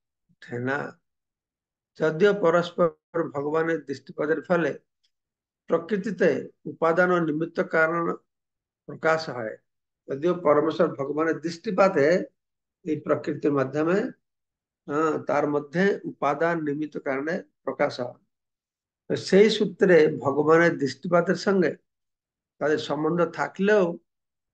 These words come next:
ভগবান কখনো জড় প্রকৃতির গুণের দ্বারা প্রভাবিত হন না। ভগবান,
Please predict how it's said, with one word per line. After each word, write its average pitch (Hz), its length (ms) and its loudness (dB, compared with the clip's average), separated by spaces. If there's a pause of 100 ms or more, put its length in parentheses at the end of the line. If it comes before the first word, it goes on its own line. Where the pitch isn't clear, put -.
(100)
ভগবান 151 480 -4
কখনো 160 520 -6
জড় 147 340 -2
প্রকৃতির 147 540 -10
গুণের 156 300 0
দ্বারা 175 440 2 (380)
প্রভাবিত 131 380 -4
হন 117 260 -4
না। - 140 -20 (640)
ভগবান, 139 400 0